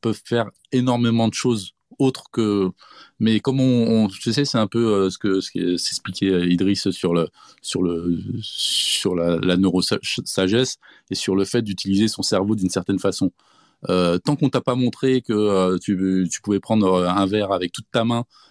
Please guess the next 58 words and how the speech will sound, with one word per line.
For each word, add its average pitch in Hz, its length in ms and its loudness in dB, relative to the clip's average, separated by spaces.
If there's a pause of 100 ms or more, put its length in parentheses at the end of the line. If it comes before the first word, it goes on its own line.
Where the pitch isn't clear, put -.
(140)
et 95 100 -2
qu'on 95 180 -4
t'a, 95 300 2
on 92 120 2
t'a 98 160 0
juste 113 240 -4
dit 113 220 2
avec 98 260 0
deux 110 120 2
doigts 120 200 0
c'est - 120 -6
suffisant, 120 540 0 (480)
euh, 98 540 2
et 104 100 0
ben 107 120 2
tu 117 120 -4
continues 123 460 2
avec 101 180 -2
deux 104 140 2
doigts 123 200 2
parce 117 140 -8
qu'on 98 140 0
t'a 92 160 0
toujours 110 240 0
montré 104 240 -4
ça. 117 220 -2 (440)
Et, 92 220 0
euh, 87 160 2
je - 80 -8
pense - 180 -2
que, - 140 -4
euh, 92 480 0
au 98 240 0
niveau 98 240 2
de 92 80 -2
l'humain, 120 420 2
on 95 160 0
en 98 180 2
est 113 200 2
à, 95 340 0 (320)
à - 120 -2
rien 110 200 2
du 117 160 0
tout 147 220 0
en 104 40 0
fait, 101 220 -2 (420)
parce - 140 0
que 98 280 0 (580)
en 113 100 2
termes 156 180 -2
de 139 80 0
créativité 123 1040 0
et 104 60 2
de, 98 420 0
sur - 260 -4
toute - 280 -4
une 117 100 2
vie, 120 320 2